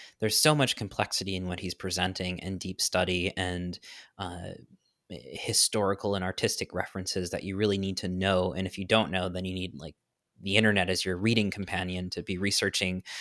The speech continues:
a work of art or a particular philosopher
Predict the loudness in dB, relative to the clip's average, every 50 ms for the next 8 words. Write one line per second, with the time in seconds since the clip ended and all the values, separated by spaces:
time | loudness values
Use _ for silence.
0 | -10 -4 2 2 4 6 6 4 4 4 0 -6 -4 2 6 8 10 10 10 10
1 | 8 6 2 0 0 0 0 0 0 -2 -2 -4 -4 -6 -4 -2 0 0 -2 -2
2 | -4 -6 -4 -2 -2 0 0 2 2 0 0 0 0 0 0 0 -4